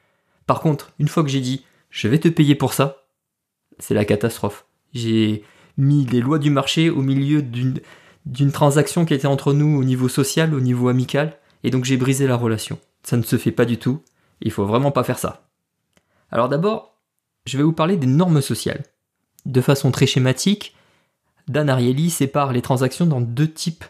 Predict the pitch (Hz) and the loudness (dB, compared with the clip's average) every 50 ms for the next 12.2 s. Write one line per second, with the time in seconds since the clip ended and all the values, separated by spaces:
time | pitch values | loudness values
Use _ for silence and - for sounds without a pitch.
0 | _ 135 120 - - 120 - 120 110 117 120 135 180 208 - _ _ _ _ _ | _ -2 0 0 0 0 0 2 2 4 2 2 0 -2 -6 _ _ _ _ _
1 | _ _ _ - 127 127 139 139 143 143 139 151 151 135 123 113 110 110 113 123 | _ _ _ -6 -2 -2 0 0 0 0 0 0 0 0 0 0 2 2 2 0
2 | 120 120 123 123 135 143 - - 208 208 208 - _ _ _ _ _ _ _ _ | 0 0 0 0 2 0 0 0 0 -2 -2 -6 _ _ _ _ _ _ _ _
3 | _ _ - 117 - - 120 - - 123 123 117 - - - 127 120 131 127 - | _ _ -8 -6 -6 -6 -6 -2 0 2 2 2 0 0 0 2 2 0 -2 0
4 | - - 151 143 131 127 127 127 127 - 147 147 147 131 120 113 110 - 127 123 | 0 2 2 4 4 4 4 2 2 2 0 0 0 0 0 -2 0 0 -2 0
5 | - - 170 175 175 165 - - 120 113 - - 120 113 110 113 113 123 123 120 | 2 2 2 2 0 -2 -2 0 0 0 0 -2 -2 -2 0 2 2 2 2 0
6 | 127 143 147 147 151 156 147 127 120 113 117 120 135 135 139 151 156 156 151 - | 0 0 2 2 2 2 2 2 0 0 2 2 2 2 2 2 0 0 0 -2
7 | - 113 110 107 113 110 110 107 - - 131 139 165 190 - - - _ _ _ | -6 -6 -6 -6 -4 -4 -4 -4 -2 0 2 2 2 0 -2 -6 -16 _ _ _
8 | _ _ _ _ _ _ _ _ _ - 120 117 - 151 165 180 170 139 131 127 | _ _ _ _ _ _ _ _ _ -4 -4 -2 0 0 0 2 0 0 0 2
9 | 131 156 156 - - 127 117 110 - 156 160 165 135 123 117 117 113 117 123 135 | 2 2 0 0 -2 -2 -2 -2 0 0 0 0 0 0 0 2 2 2 2 2
10 | 151 151 151 147 139 131 - 131 123 - - 110 104 117 123 - _ _ _ _ | 2 2 2 0 0 0 -2 -4 -4 -2 -2 -2 -2 -2 -6 -12 _ _ _ _
11 | _ _ _ _ _ _ _ _ _ 123 120 135 - 127 113 - 131 120 - 147 | _ _ _ _ _ _ _ _ _ 0 0 2 2 2 0 0 -2 -2 0 0
12 | 147 156 156 | 0 0 0